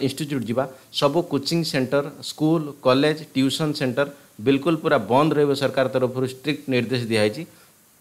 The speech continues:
ଆଉ ଗୋଟେ କଥା କୁହାହେଇଛି, ଯିଏ ବି ଅନଲାଇନ୍, ଅ, କୋର୍ସ କରୁଛି କିମ୍ବା ଡିଷ୍ଟାନ୍ସ କୋର୍ସ, ହଁ, ଏଇସବୁ ଜିନିଷ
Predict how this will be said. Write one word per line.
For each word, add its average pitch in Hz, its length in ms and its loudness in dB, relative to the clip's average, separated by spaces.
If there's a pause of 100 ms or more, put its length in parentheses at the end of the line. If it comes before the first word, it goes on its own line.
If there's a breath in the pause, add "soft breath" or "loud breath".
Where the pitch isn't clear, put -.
ଆଉ 143 160 4
ଗୋଟେ 175 200 2
କଥା 156 220 0
କୁହାହେଇଛି, 131 400 2
ଯିଏ 139 200 -2
ବି 165 120 -2 (120)
ଅନଲାଇନ୍, 160 480 2 (120)
ଅ, 123 140 -4
କୋର୍ସ 156 320 0
କରୁଛି 131 320 0
କିମ୍ବା 156 180 0
ଡିଷ୍ଟାନ୍ସ 135 560 0
କୋର୍ସ, 131 260 -2 (300 soft breath)
ହଁ, 120 140 0 (200)
ଏଇସବୁ 170 320 0
ଜିନିଷ 139 300 0